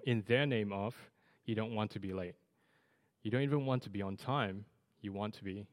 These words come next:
early. You don't want to be that guy at the wedding, you know, that has to sheepishly walk in after the bride has already walked down the aisle,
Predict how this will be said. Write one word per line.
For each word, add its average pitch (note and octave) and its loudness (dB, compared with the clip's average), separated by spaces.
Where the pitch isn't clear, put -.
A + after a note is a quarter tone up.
early. F#2+ -2
You A2+ 2
don't B2+ 4
want C3 6
to - -8
be A#2 6
that G#2 4
guy A#2 6
at A2+ 4
the G#2+ 2
wedding, A#2 4
you A2+ 0
know, G#2+ -2
that G#2+ -2
has G#2+ -2
to F#2+ 2
sheepishly A#2 -2
walk A2 2
in G#2+ 2
after A#2 2
the G#2+ 0
bride A2 6
has G2 -4
already G#2+ 2
walked G2+ 2
down G2 2
the F#2+ -4
aisle, F2+ -8